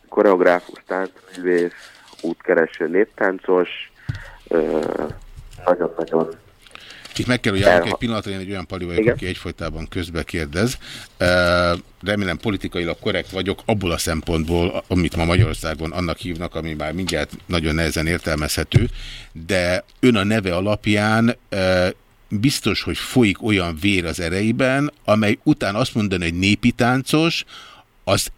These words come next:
Speaker 2: abszolút érthető, mégis, ha nem ért félre, akkor magyarázatra szorul. De a magyarázatra szorul az nem azt jelenti, hogy nem stimmel, hanem egy olyan élettörténetre vagyok kíváncsi, ami az ön múltját illeti. Mármint valószínűleg a szüleiét.
Speaker 1: Természetesen.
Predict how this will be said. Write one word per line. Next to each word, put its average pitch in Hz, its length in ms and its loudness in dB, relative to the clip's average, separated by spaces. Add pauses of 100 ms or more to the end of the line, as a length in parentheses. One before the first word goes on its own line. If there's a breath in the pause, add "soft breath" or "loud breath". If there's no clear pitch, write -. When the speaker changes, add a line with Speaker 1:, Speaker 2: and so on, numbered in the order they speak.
Speaker 2:
abszolút 127 540 2
érthető, 127 720 4
mégis, 120 500 4 (120)
ha 104 60 -4 (200)
nem 104 340 4
ért 85 240 -2
félre, 113 460 2
akkor 110 240 -4
magyarázatra 76 680 -2
szorul. - 340 -12 (540 loud breath)
De 113 120 4
a 107 60 6
magyarázatra 120 580 2
szorul 113 240 0
az 98 100 2
nem 123 160 0
azt 107 180 -2
jelenti, 90 320 2
hogy 85 80 2
nem 87 160 2
stimmel, 117 460 2
hanem 113 260 0
egy 101 160 0
olyan 110 220 4
élettörténetre 87 840 -2
vagyok 82 220 0
kíváncsi, 117 580 2
ami 104 200 2
az 92 100 2
ön 90 100 2
múltját 80 400 0
illeti. 69 380 -6 (420)
Mármint 95 260 2
valószínűleg 90 360 0
a - 40 -6
szüleiét. 69 560 -2 (680 soft breath)
Speaker 1:
Természetesen. 82 840 -2